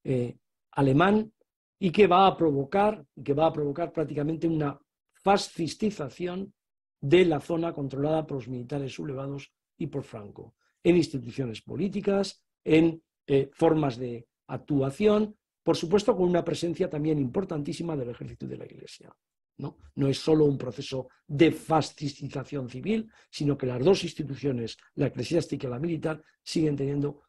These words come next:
un papel muy importante. Cuando Franco o las tropas de Franco, el uno de abril, acaba la guerra, nadie cuestiona, nadie cuestiona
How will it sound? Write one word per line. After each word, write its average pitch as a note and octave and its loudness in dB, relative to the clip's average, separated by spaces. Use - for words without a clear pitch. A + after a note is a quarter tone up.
un D#3 -4
papel C#3+ -2
muy D3+ 6
importante. B2+ -4
Cuando D3+ 6
Franco D3 4
o D3 6
las C3 -4
tropas E3 2
de D3+ 2
Franco, A#2+ -10
el B2 -2
uno D#3+ 8
de D#3 8
abril, C3 2
acaba C3 -2
la A#2 -6
guerra, E3+ 2
nadie E3+ 6
cuestiona, C#3 -8
nadie C#3+ 4
cuestiona C3+ -10